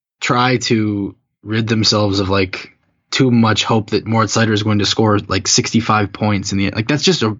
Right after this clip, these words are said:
that's really rare, you know? Um, it, but I, I get the Pietrangelo part of this too, and, and Scott makes the point that it's not just Pietrangelo, it's Pietrangelo minus kind of the goals o-, of Alex Pietrangelo.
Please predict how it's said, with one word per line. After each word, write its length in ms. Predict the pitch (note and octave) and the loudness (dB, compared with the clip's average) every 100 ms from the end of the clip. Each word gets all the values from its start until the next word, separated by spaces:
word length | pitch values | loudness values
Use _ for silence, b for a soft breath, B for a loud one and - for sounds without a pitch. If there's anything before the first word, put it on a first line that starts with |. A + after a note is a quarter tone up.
| _ | _
that's 240 | - F3 - | -4 -4 -2
really 340 | D3+ F3+ E3 | 0 2 4
rare, 480 | B2 A2+ D3+ C3+ F#2 | 2 0 0 0 -2
you 160 | - G#2+ | -6 -4
know? 280 | G#2 C3+ C#3 B B B B B | -2 -2 -4 B B B B B
Um, 480 | A2+ A2+ G#2+ G#2 G2 | 0 2 2 0 -2
it, 180 | C3+ A2+ | -2 0
but 120 | D3+ | 2
I, 160 | D#3 D3+ | 2 0
I 140 | D3+ | 0
get 260 | E3+ D#3 A#3 | 2 2 0
the 80 | - | 0
Pietrangelo 680 | G3 - G3+ B3 B3+ D#3+ C3+ | -2 0 0 0 0 0 0
part 220 | D3 C#3+ | 0 0
of 60 | |
this 200 | C3+ B2+ | 0 -2
too, 400 | - G#2+ B3 C3 | -4 -2 0 0
and, 220 | B2 B2 B2+ | -2 -2 -2
and 120 | C3 | -2
Scott 240 | - F#3+ | 0 0
makes 160 | E3+ - | 0 0
the 80 | D3+ | 0
point 240 | D3 C3 | 0 -2
that 160 | B2 A#2 | -4 -2
it's 180 | C#3+ - | -2 0
not 300 | G3+ G3 A2+ | -2 -2 -4
just 240 | D#3 D3 | -4 -4
Pietrangelo, 380 | C#3+ - A2 - | -4 -4 -6 -8
it's 80 | - | -6
Pietrangelo 600 | D3+ F#3 F#3+ E3+ D#3 C3 | -2 2 2 4 4 4
minus 600 | A#2 B2+ C3 B2 - - | 2 2 2 0 -2 -10
kind 260 | - B2+ | -4 -2
of 60 | A2 | -2
the 80 | G#2 | -4
goals 640 | G2 G#2 G#2+ B2+ D3 C#3+ | -2 -2 0 2 2 0
o-, 120 | - A#2+ | -4 -2
of 160 | C3 | 2
Alex 240 | C3 C#3+ - | 2 2 0
Pietrangelo. 640 | D3 D3+ D3+ D#3 D#3 E3 | 0 2 2 2 0 -2